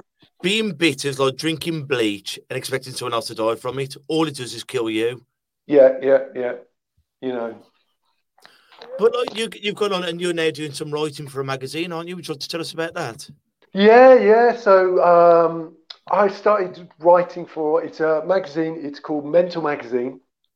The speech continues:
Speaker 2: It's aimed primarily at students and young people. And, uh, it's like a volunteer kind of thing.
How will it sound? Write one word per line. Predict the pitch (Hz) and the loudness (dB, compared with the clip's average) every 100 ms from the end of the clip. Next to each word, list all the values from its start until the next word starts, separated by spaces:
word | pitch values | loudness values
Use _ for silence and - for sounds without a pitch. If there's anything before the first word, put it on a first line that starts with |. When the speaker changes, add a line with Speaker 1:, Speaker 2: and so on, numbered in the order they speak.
| _ _ _ _ - | _ _ _ _ -8
Speaker 2:
It's | 151 151 - - | -4 -4 -4 4
aimed | 185 196 170 - | 6 6 0 -6
primarily | - 165 165 156 151 147 | -2 0 0 -2 -4 -6
at | 147 | -10
students | - - 170 160 156 151 151 | -18 -12 -8 -8 -8 -10 -10
and | 143 139 | -8 -2
young | 139 139 135 | 0 -2 -6
people. | 123 110 - 120 - _ - _ - - | -10 -10 -10 -12 -12 _ -20 _ -20 -6
And, | 139 139 135 135 135 135 131 | 2 4 4 4 0 -2 2
uh, | 143 139 135 139 | 6 8 8 6
it's | 143 208 | 2 4
like | 196 165 | 4 4
a | |
volunteer | - 156 147 143 135 123 | 4 4 2 -2 0 0
kind | 123 123 | -2 -8
of | 117 | -6
thing. | 131 117 120 | -6 -6 -10